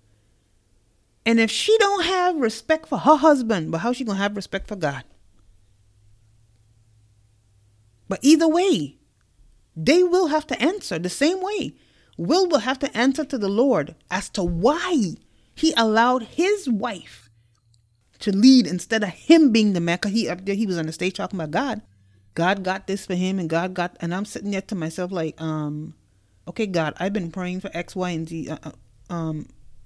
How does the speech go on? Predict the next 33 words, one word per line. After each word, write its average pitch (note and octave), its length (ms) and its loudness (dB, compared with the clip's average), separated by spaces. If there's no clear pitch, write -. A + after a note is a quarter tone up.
<laughs> - 220 -20
what's G#3 160 -4
going F3+ 260 -4
on E3 160 -4
here?" D#3+ 160 -4
'Cause D#3+ 280 -8
obviously F#3+ 360 -6
I F#3 60 -4
know E3+ 120 -4
he F#3 200 -4
ain't E3+ 100 -10
talking F3+ 220 -8
about F3 120 -6
the - 80 -10
same E3 240 -6
God. E3 340 -12
Because G#3+ 260 2
if A3+ 80 -2
he A3+ 100 2
was, F#3 500 4
he C4+ 140 6
would A#3 140 4
have F#3 100 -2
straightened B3+ 460 2
that A3+ 180 0
wife A3+ 280 0
out A3 120 2
of F3+ 80 0
his G#3 180 2
a F3+ 80 0
long F#3+ 420 4
time F3+ 280 -6
ago. D3 340 -8